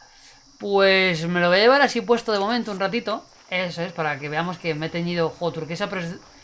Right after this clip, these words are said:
es como demasiado brillante, pero bueno. Mola porque las cejas también me las he teñido.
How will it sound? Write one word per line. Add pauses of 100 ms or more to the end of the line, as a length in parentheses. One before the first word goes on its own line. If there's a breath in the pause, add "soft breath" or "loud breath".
(180 loud breath)
es
como
demasiado
brillante,
pero
bueno. (320 loud breath)
Mola
porque
las
cejas
también
me
las
he
teñido.